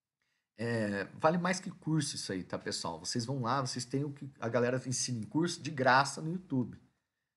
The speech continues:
Tá? Tá tudo aí de graça pra você estudar, pra você acompanhar.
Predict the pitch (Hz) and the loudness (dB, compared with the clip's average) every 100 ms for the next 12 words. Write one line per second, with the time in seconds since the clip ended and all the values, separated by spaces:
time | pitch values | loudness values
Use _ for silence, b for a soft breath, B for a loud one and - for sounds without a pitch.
0 | _ - - 101 135 147 147 127 98 90 | _ 0 0 -2 0 0 0 -2 -2 2
1 | 104 120 - 101 95 - 101 - - 101 | 2 2 -2 -8 -6 -4 -4 -4 -6 -8
2 | 90 92 110 104 90 87 - - 98 - | -2 2 2 0 -4 -10 -6 -4 -4 -6
3 | 90 90 85 92 110 110 | -8 -8 -4 -2 -2 -4